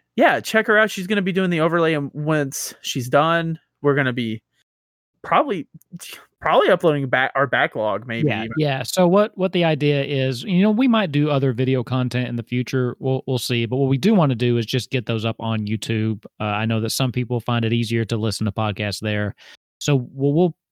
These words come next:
Speaker 2: put all of our back episodes, we'll catch those up, and then probably release them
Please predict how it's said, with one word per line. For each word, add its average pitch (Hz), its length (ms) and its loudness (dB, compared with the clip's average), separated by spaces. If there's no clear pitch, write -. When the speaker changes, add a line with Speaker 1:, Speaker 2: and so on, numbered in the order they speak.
Speaker 2:
put 156 200 2
all 139 200 4
of 123 100 0
our 113 100 0
back 131 280 0
episodes, 120 460 -4
we'll 117 80 -2
catch - 280 -6
those 110 200 -2
up, 110 240 -4
and 113 160 -4
then 117 300 -2
probably 190 320 4
release 147 400 4
them 135 400 -2